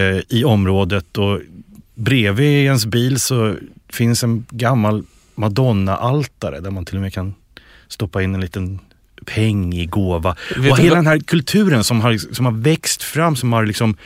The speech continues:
Speaker 1: som är som en, ett, en tjocka varpar av väv.
Speaker 2: Mm.
Speaker 1: Det är ju det som är värdet.
Speaker 2: Mm.
Speaker 1: Det är inte själva det pekuniära, objektiva värdet hos liksom byggnaderna som står där, utan det är det som människorna har investerat i, och det är det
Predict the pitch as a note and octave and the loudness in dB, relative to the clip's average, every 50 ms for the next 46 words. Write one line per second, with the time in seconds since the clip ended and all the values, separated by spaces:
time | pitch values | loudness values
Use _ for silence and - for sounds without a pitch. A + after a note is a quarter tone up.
0 | - - - - - - C3 C3+ C3 - C3 B2+ - - - - A2 - - G#2+ | -20 -20 -18 -12 -2 0 2 2 2 2 0 -2 -2 -6 -10 -12 -12 -10 -8 -4
1 | A#2+ G#2+ A2 - - - - D3+ C#3+ - _ _ - - C#3 B2 B2 B2+ - - | -4 -2 -2 -2 -2 0 0 0 -2 -2 _ _ -8 -4 -2 0 0 -2 -2 -4
2 | G#2+ G#2 B2 B2+ C3 A#2 G#2+ F2 - _ - A#2+ A#2 A2 G2 F#2 F#2+ F#2 A2 B2 | -6 -2 0 2 2 0 0 -4 -8 _ -4 -2 -2 0 -2 -4 -4 -2 -2 0
3 | C3 A#2 F#2 D#2 C#2+ E2+ F2+ G#2 A2 G#2+ G2+ G#2+ A2+ - _ _ _ _ _ - | 0 2 0 0 -2 -2 -2 -4 -4 -4 -4 -8 -8 -10 _ _ _ _ _ -4
4 | B2 C3 C3+ B2+ A2+ A2 C#3+ D3+ E3+ D#3 B2 - - - G#2 F#2+ - - F#2+ F2+ | 0 0 0 0 0 0 0 2 2 2 2 0 0 -2 -2 -2 -2 -2 -2 -2
5 | E2 D#2+ D2+ D2+ D#2 - - - G2 F#2 E2 C2 B1 - - - _ - - - | -2 -2 -4 -6 -8 -12 -12 -6 -4 -4 -4 -4 -6 -10 -12 -16 _ -16 -18 -12
6 | - G2 G2+ G#2 A2 G#2+ A2 G#2+ G#2 F2+ - A2+ - B2 A#2 G#2 F#2+ F2+ E2+ F2 | -8 -6 -6 -6 -4 -2 -2 -2 -2 -2 -4 -6 -4 -2 -4 -2 -2 -2 -4 -4
7 | - - - - - - - - - - - - - - _ - - - D3+ D#3 | -6 -10 -18 -20 -20 -20 -20 -20 -20 -20 -20 -20 -20 -20 _ -20 -20 -18 -14 -8
8 | A2 G2+ - - G#2 - - G#2 G2+ G2+ G#2+ A2 A2+ A2+ A2 G#2+ G2 G2 F2+ - | -8 -6 -4 -4 -4 0 2 2 2 2 2 2 2 2 2 0 0 -2 -4 -2
9 | - B2+ F#2+ F#2+ F#2 B2 B2 - - - F#2 F2 F2 F2 F#2+ F#2 E2 E2 F2 - | -2 -2 -4 -2 -4 -8 -8 -8 -8 -8 -6 -6 -4 -2 -2 -2 -2 -4 -6 -10
10 | - - F#2+ F2 - - - - - F2+ - - F#2+ E2+ D#2+ - A2+ F2+ - - | -10 -10 -8 -6 -6 -6 -6 -8 -8 -8 -8 -6 -6 -6 -2 -2 -2 -2 -2 -6
11 | F2 F#2+ F#2 G2 F#2+ F#2+ - F#2+ E2 - G#2 D#2 C#2 D#2 E2+ - G2+ G#2 A#2 A2+ | -6 -4 -4 -4 -4 -6 -6 -8 -8 -8 -10 -10 -8 -8 -6 -4 -4 -2 0 0
12 | A2 A2 G2+ G#2 G#2 G2 A2 A2 F#2+ F#2+ A2 B2+ - B2+ A#2 G2+ G2 F2+ F2 E2 | -2 -2 -2 0 0 0 0 0 0 0 -2 -2 -2 -2 -2 -2 -2 -4 -4 -6
13 | E2 - - - B2 A#2 A2+ - - E2 C#2 E2+ F2+ G#2+ G2 E2+ - A2 A2+ A#2+ | -6 -6 -6 -4 -4 -4 -4 -6 -8 -10 -8 -4 -4 -4 -4 -2 -2 -2 0 2
14 | C3+ B2 | 0 -2